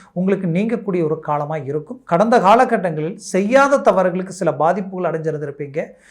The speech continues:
உங்க மேல வீண் பழிகள் எல்லாம் இருந்திருக்கும். அந்த வீண் பழிகள் போகக்கூடிய நேரமா இது இருக்கும். அதற்குரிய ஒரு அற்புதமான காலமா இது இருக்கும். அதுலேயும் குரு பார்வை விழக்கூடிய இடம் உங்களுக்கு ஆறாம் வீடு.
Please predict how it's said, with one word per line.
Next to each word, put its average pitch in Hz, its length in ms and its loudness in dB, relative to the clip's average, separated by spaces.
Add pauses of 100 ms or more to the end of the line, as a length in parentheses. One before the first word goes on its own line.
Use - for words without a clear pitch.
(180)
உங்க 185 220 2
மேல 233 180 8
வீண் 220 300 4
பழிகள் 190 300 4
எல்லாம் 170 260 2
இருந்திருக்கும். 165 540 -4
அந்த 185 280 0
வீண் 247 300 2
பழிகள் 220 380 6
போகக்கூடிய 190 640 0 (560)
நேரமா 180 460 2
இது 135 200 -8
இருக்கும். 151 440 -6
அதற்குரிய 196 800 0
ஒரு 170 140 4
அற்புதமான 185 640 2
காலமா 156 380 -2
இது 135 220 -10
இருக்கும். 151 500 -8
அதுலேயும் 180 400 0 (400)
குரு 220 240 4
பார்வை 247 340 6
விழக்கூடிய 196 640 2 (140)
இடம் 170 280 4
உங்களுக்கு 165 600 -2 (280)
ஆறாம் 175 420 4
வீடு. 151 320 -4